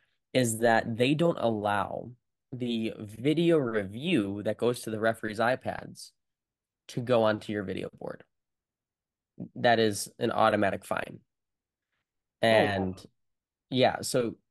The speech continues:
Speaker 1: the o-, I mean, you can't even show your own video replay of, like, if the play is under review, you know, you have to roll something else. You can either just keep your camera on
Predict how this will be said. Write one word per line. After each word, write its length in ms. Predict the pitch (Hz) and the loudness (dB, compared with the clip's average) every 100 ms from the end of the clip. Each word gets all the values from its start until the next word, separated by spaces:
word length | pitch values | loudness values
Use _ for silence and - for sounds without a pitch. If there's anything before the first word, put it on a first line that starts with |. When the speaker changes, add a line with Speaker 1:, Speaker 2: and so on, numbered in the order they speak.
| - | -12
Speaker 1:
the 260 | 120 117 | -8 -6
o-, 200 | - 135 | 0 0
I 100 | 131 | 2
mean, 180 | 127 117 | 0 0
you 160 | 113 135 | -2 -2
can't 220 | - 131 | 0 0
even 240 | 117 110 | 0 -2
show 440 | 107 - 110 98 - | -4 -2 -2 -2 -8
your 240 | - 107 | -6 -4
own 400 | 117 120 113 98 98 - _ - | 0 0 0 -4 -10 -20 _ -12
video 640 | 98 104 80 - - - - | -2 -2 -2 -6 -10 -16 -8
replay 360 | 101 98 - 101 | -6 -4 -2 0
of, 220 | 95 101 - | -2 -4 -2
like, 160 | 120 | 0
if 200 | 110 110 - _ _ _ - | 2 -2 -4 _ _ _ -2
the 100 | 113 | -2
play 260 | - 143 | 2 2
is 100 | 143 | 4
under 180 | 135 123 | 2 4
review, 500 | 113 104 123 143 147 _ _ _ _ _ - | 2 2 0 0 -2 _ _ _ _ _ -10
you 220 | 107 107 | -4 -2
know, 80 | 101 | 0
you 140 | 101 | 0
have 120 | 110 | 0
to 80 | - | 0
roll 180 | 98 98 | -4 -4
something 300 | 98 90 - | -6 -10 -8
else. 320 | - - - _ _ _ _ _ _ _ _ _ - | -10 -14 -20 _ _ _ _ _ _ _ _ _ 0
You 160 | 117 | 2
can 240 | 113 - 107 | 2 2 2
either 260 | 104 101 | 4 2
just 180 | 98 95 | 0 -4
keep 280 | - 135 127 | -6 -4 -2
your 160 | 127 113 | -2 -2
camera 600 | - 127 120 117 113 110 | -2 0 0 2 2 2
on 400 | 110 104 101 98 | 2 2 0 -4